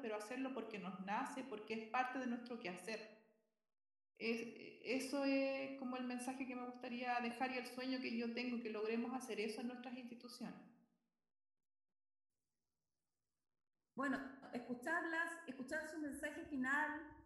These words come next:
Speaker 2: escuchar todo lo que nos dijeron durante este capítulo de, primer capítulo de lanzamiento de este podcast igea, es escuchar también toda la pasión que ponen en su trabajo,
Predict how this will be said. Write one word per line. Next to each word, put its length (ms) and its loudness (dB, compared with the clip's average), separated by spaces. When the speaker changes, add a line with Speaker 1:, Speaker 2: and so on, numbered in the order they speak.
Speaker 2:
escuchar 640 -2
todo 240 0
lo 80 -4
que 80 0
nos 160 2
dijeron 440 0
durante 360 2
este 180 -2
capítulo 720 2
de, 800 -2
primer 360 2
capítulo 480 0
de 100 0
lanzamiento 840 2
de 140 -2
este 180 -6
podcast 580 -8
igea, 600 2
es 240 0
escuchar 420 -2
también 380 0
toda 400 -4
la 180 0
pasión 580 0
que 100 0
ponen 360 0
en 180 -4
su 120 -6
trabajo, 580 0